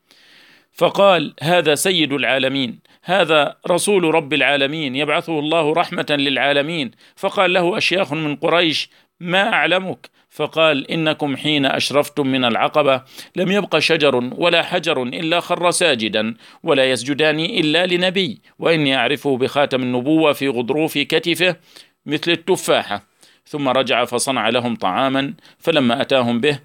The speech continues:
وكان رسول الله صلى الله عليه وسلم في رعيه الإبل، قال: أرسلوا إليه، فأقبل وعليه غمامة ظله،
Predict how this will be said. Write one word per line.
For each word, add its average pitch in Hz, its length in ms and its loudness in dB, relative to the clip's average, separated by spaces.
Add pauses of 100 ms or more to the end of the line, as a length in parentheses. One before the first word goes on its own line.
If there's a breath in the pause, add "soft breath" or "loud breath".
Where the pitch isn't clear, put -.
(280 loud breath)
وكان 131 340 0
رسول 123 340 0
الله 127 280 2
صلى 127 240 0
الله 120 140 2
عليه 127 140 2
وسلم 127 360 0
في 131 180 -2
رعيه 127 380 0
الإبل، 151 460 0 (400 soft breath)
قال: 139 320 4
أرسلوا 131 720 0 (160)
إليه، 135 380 0
فأقبل 139 560 0
وعليه 131 720 2 (340 soft breath)
غمامة 135 580 2
ظله، 170 420 2